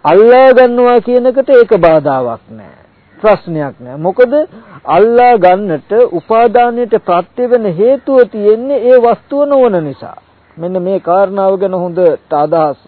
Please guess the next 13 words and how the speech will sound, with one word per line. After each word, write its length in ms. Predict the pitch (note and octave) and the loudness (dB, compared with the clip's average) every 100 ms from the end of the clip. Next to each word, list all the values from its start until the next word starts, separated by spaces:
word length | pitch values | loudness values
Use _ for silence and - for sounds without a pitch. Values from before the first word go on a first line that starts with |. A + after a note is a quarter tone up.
| _ | _
ඇති 240 | - C#3+ D3+ | -14 -12 -10
කරගන්නට 640 | C3+ B2+ C3 C3 B2+ - | -10 -8 -10 -12 -16 -10
ඕනේ. 340 | C#3 D3 G#3 G#4+ _ _ _ _ _ _ | -10 -8 -10 -12 _ _ _ _ _ _
හොඳ 280 | D#3 D3 F#3 F3+ | -8 -6 -4 -2
දැක්මක් 520 | E3+ F#3 F3 D3+ A#2+ | -2 -4 -6 -8 -6
ඇති 180 | C#3+ D3+ | -8 -8
කරගන්නට 640 | D3 C#3 B2+ C3+ C#3 A#2 | -8 -6 -6 -8 -12 -12
ඕනේ. 400 | C#3 D3 F3+ F#4 - _ _ _ _ | -10 -8 -8 -10 -12 _ _ _ _
අර 160 | F3+ G3+ A#3 E3+ - _ _ _ | -2 2 2 0 -2 _ _ _
ළඟට 520 | D#3 D3 E3 G#3 G#3 G3+ | -8 -6 -4 -6 -4 -4
පාවෙලා 640 | D#3+ D#3 F3 F#3+ F#3+ F#3 | -2 0 0 0 0 2
එන 240 | E3+ F3 F3 | 2 0 -4
කොට 280 | - C#3+ | -8 -8